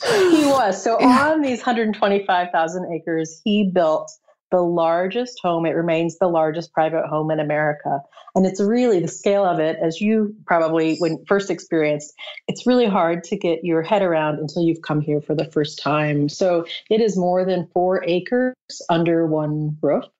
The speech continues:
Speaker 2: Wow.
Speaker 1: And he did, indeed, he did this as a bachelor. So he built it as a place where his family and where his friends could come.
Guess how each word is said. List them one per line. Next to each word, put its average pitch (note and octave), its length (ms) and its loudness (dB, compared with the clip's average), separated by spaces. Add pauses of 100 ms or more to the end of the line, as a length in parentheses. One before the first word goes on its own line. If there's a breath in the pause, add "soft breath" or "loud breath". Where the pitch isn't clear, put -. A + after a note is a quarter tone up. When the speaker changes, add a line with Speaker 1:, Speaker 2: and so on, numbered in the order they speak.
Speaker 2:
Wow. F3+ 560 0
Speaker 1:
And G3 480 0
he G#3 200 -2
did, A#3+ 260 0 (100)
indeed, G3 400 2
he F#3+ 140 0
did F#3 160 0
this F#3 200 -2
as D#3+ 280 0
a E3+ 60 -2
bachelor. C#3+ 520 -4
So F#3+ 160 0
he G#3+ 140 2
built C4+ 480 0
it A3 140 0
as E3+ 120 -2
a F3+ 80 0
place F3 320 -2
where D#3 120 0
his D3 180 -6
family A3+ 540 2
and D#3 100 0
where D3+ 140 -2
his D3 180 -4
friends A#3 300 0
could A3 180 -2
come. G#3 400 2